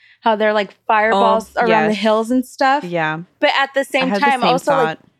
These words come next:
Speaker 1: U F Os. Like,
Speaker 2: Oh,
Speaker 1: both.
Speaker 2: really?
Speaker 1: Well, 'cause look
Speaker 2: Okay.
Speaker 1: at it. She,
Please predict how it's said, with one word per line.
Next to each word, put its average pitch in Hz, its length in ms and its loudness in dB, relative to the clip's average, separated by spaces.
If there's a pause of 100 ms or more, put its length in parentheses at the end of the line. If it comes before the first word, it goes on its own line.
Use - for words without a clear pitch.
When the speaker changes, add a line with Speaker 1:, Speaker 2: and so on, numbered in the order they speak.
(160)
Speaker 1:
U 247 200 2
F 240 180 -2
Os. 214 560 -4 (560)
Like, 220 380 -4 (260)
Speaker 2:
Oh, 269 560 -2
Speaker 1:
both. 175 580 0
Speaker 2:
really? 175 880 -6 (140)
Speaker 1:
Well, 240 100 -8
'cause 294 460 -4
look 339 100 -2
Speaker 2:
Okay. 262 160 -2
Speaker 1:
at - 60 0
it. 254 80 -2
She, 294 240 -2